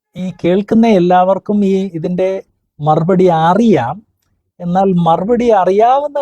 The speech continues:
വിഷയം പോലും ഈ രീതിയിൽ അവതരിപ്പിച്ചു കഴിഞ്ഞാൽ മനസ്സിൽ സംശയമുണ്ടാകും. ഹിറ്റ്ലറിൻ്റെ പ്രചാരമന്ത്രിയായ ഗോയ്ബൽസ് പറഞ്ഞ കാര്യമാണ്, ഒരു നുണ വളരെയധികം ദൃഢതയോടെ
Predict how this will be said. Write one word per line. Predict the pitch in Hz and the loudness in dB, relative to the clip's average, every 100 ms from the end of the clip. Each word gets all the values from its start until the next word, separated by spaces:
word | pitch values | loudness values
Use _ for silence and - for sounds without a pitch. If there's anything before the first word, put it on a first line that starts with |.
| 247 | -4
വിഷയം | 185 202 202 185 | -4 -2 0 2
പോലും | 147 135 156 226 _ _ _ _ _ _ _ _ | 0 0 -2 -6 _ _ _ _ _ _ _ _
ഈ | 226 302 349 302 | -4 0 0 -4
രീതിയിൽ | 269 226 233 220 | -10 -8 -4 -2
അവതരിപ്പിച്ചു | 196 185 202 196 196 185 | -2 -2 -2 -4 -6 -4
കഴിഞ്ഞാൽ | 165 156 190 | -2 -2 -4
മനസ്സിൽ | 202 143 135 196 117 - _ _ _ | -6 -6 -6 -6 -6 -8 _ _ _
സംശയമുണ്ടാകും. | - 127 123 - 143 120 113 107 107 107 - _ _ _ _ - | -10 -6 -6 -2 -2 -2 -2 -4 -6 -8 -16 _ _ _ _ -8
ഹിറ്റ്ലറിൻ്റെ | 156 196 180 170 165 139 123 135 _ _ _ - | -4 0 0 2 -2 0 -2 -2 _ _ _ -8
പ്രചാരമന്ത്രിയായ | 147 143 160 185 185 170 160 160 147 139 139 131 131 | -4 0 0 0 -2 -4 -6 -4 -2 -2 -4 -8 -2
ഗോയ്ബൽസ് | 143 180 175 185 - 147 | 0 2 0 -2 -2 -4
പറഞ്ഞ | 123 123 143 135 | -4 -4 -4 -6
കാര്യമാണ്, | 127 127 135 110 107 156 _ _ _ _ - | -6 -4 -4 -4 -6 -10 _ _ _ _ -8
ഒരു | 165 180 151 | -2 0 2
നുണ | 147 151 120 _ _ _ _ _ _ - | 0 -2 -4 _ _ _ _ _ _ -10
വളരെയധികം | 135 170 202 190 165 151 156 156 165 _ - 139 | -2 0 2 2 2 0 -2 -4 -18 _ -10 -4
ദൃഢതയോടെ | 160 185 220 202 202 170 131 | 0 2 2 2 2 0 -2